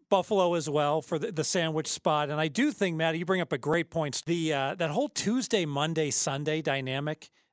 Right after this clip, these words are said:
th-, I think that really threw Buffalo off. They have to play a Tuesday game and then only six days before they played Kansas City and they don't cover, and then s-, only six days off before the Jets, and they should have covered against that Jets.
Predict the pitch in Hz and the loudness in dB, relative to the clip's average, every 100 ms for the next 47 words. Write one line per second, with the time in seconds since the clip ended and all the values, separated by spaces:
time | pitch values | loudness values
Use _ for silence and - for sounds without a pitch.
0 | _ _ _ _ - 247 247 330 180 139 | _ _ _ _ -4 -2 0 0 0 2
1 | 143 143 123 160 127 127 120 135 123 120 | 2 2 0 -4 0 0 -2 -2 -2 0
2 | 117 - 135 135 - - 143 127 - 226 | 0 0 -2 -2 -4 -2 -2 -4 -2 -2
3 | 185 170 139 123 120 123 135 143 - - | 0 -2 -2 -2 -2 -4 -4 -4 -6 -4
4 | 170 - 165 156 - - - - - 165 | -4 -2 0 0 -4 -12 -10 -8 -2 0
5 | 143 143 131 - 147 117 - 202 180 160 | 0 -2 -6 -4 -4 -2 0 2 2 0
6 | 139 135 - 151 147 139 - - - 151 | -2 -6 -2 -2 0 -2 -6 -20 -6 -6
7 | 139 - - 208 185 - 185 185 151 147 | -4 -6 -2 -2 0 -2 -2 0 0 0
8 | - 139 147 127 110 151 139 151 165 - | -2 -8 -6 -6 0 0 0 -2 -4 -4
9 | - 302 214 - 143 127 131 123 - 127 | -4 -2 -2 -2 -2 -2 -4 -6 -6 -6
10 | - 139 - | -4 -4 -4